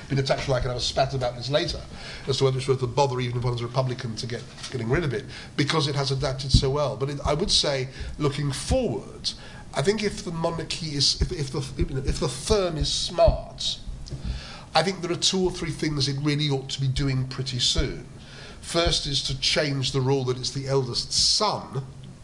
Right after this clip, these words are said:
who becomes the heir to the throne. Uh, if they wait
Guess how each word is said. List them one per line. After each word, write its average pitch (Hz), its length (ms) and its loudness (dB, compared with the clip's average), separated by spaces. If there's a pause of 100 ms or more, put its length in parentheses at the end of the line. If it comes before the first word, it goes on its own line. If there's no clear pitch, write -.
(640)
who 127 80 0
becomes 117 360 0
the 120 160 2
heir 110 160 2
to - 140 -6
the 107 80 -8
throne. 104 540 0 (600)
Uh, 135 320 8
if 139 140 -6
they 202 120 8
wait 175 240 0